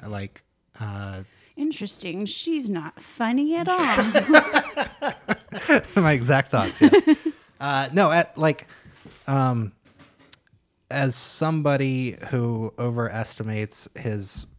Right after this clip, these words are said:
Speaker 1: funniness and has a, um, total fear of, uh, opening drinks for Drew. Um,
Speaker 2: Mm-hmm. That's a really common problem.
Speaker 1: Yeah.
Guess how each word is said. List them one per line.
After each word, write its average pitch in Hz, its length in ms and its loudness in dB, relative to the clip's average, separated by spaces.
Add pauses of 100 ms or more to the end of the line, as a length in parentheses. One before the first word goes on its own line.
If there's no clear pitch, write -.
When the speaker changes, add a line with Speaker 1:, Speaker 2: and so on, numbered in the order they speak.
(280)
Speaker 1:
funniness 104 800 -8 (140)
and 104 560 -8
has 107 420 -8
a, 98 460 -10 (500)
um, 98 480 -8 (420)
total 110 520 -2 (640)
fear 110 640 -8 (100)
of, 101 580 -12 (480)
uh, 98 320 -10
opening 107 400 -10
drinks 104 280 -12
for - 120 -12
Drew. 104 380 -8 (560)
Um, 196 320 -4
Speaker 2:
Mm-hmm. 208 500 -8
That's 240 180 -8
a 285 140 -4
really 175 300 -8
common 226 420 -8
problem. 214 520 -8
Speaker 1:
Yeah. 127 240 -6